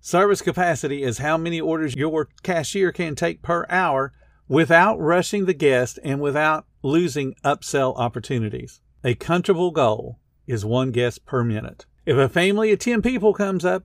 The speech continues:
that gives you ten minutes to get that order.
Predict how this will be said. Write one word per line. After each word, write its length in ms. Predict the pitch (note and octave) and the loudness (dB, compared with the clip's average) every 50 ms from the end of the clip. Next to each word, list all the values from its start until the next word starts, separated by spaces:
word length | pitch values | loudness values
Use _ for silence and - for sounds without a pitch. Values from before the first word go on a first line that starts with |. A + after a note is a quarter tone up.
| _ | _
that 220 | - E3 F#3 F3 E3+ | -4 -4 -4 -2 -2
gives 260 | F#3 G3+ G3 F3 D#3+ | -2 0 0 0 -2
you 120 | F#3+ F#3+ | -6 -8
ten 440 | E3+ _ - - G3+ G#3 A3 G#3 F#3+ | -8 _ -6 -4 -4 -4 -2 -4 -4
minutes 500 | F#3+ G#3 G#3 E3+ C3 A#2 A2 - - - _ _ _ _ | -2 -2 -2 -2 -4 -8 -12 -16 -20 -20 _ _ _ _
to 120 | - C#3+ | -12 -10
get 220 | B2+ D3 C#3+ C3 - | -4 -4 -4 -2 -2
that 180 | C3+ B2+ C3 | -2 0 0
order. 400 | C3+ C#3 C#3+ B2 A2+ A2 A2+ A#2+ | 2 2 2 0 0 -4 -10 -12